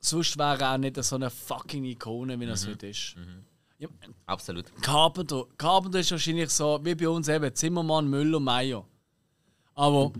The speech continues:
Speaker 1: weißt du, was ich meine?
Speaker 2: Ist
Speaker 1: Also,
Speaker 2: sogar
Speaker 1: im
Speaker 2: ziemlich genau Zimmermann.
Speaker 1: Genau, eben im amerikanischen
Speaker 2: Ja.
Speaker 1: Raum oder im englischsprachigen Raum.
Speaker 2: Ja.
Speaker 1: Aber jeder, der nur schon Carpenter hört, der kriegt grad so ein kleines,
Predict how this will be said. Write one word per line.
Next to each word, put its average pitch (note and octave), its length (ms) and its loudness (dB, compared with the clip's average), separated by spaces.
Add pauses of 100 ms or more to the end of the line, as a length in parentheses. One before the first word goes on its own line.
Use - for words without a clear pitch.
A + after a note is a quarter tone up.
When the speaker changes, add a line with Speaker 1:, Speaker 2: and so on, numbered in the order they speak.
(140)
Speaker 1:
weißt E3+ 220 4
du, F#3 40 2
was E3 100 0
ich F3 60 0
meine? C3 220 2
Speaker 2:
Ist A#2+ 100 0
Speaker 1:
Also, D3 60 4
Speaker 2:
sogar C#3+ 180 4
Speaker 1:
im - 60 2
Speaker 2:
ziemlich C#3 200 2
genau A#2+ 280 0
Zimmermann. C#3 500 -10 (180)
Speaker 1:
Genau, D#3 320 8
eben F3 200 6
im D#3+ 180 4
amerikanischen F3 800 4
Speaker 2:
Ja. F3 60 0
Speaker 1:
Raum C3 120 -2
oder B2+ 240 0
im C3 140 -4 (120)
englischsprachigen D#3 680 0
Raum. A2+ 100 0
Speaker 2:
Ja. F2 160 -10 (380)
Speaker 1:
Aber D#3+ 380 6 (240)
jeder, F3 580 4
der C#3 100 2
nur E3 220 0
schon D#3+ 200 -4
Carpenter D#3+ 640 0
hört, C#3 420 0
der C3 80 -8
kriegt B2 220 -8
grad - 340 -6 (1120)
so C#3 160 -8
ein C3+ 100 -4
kleines, C3+ 540 0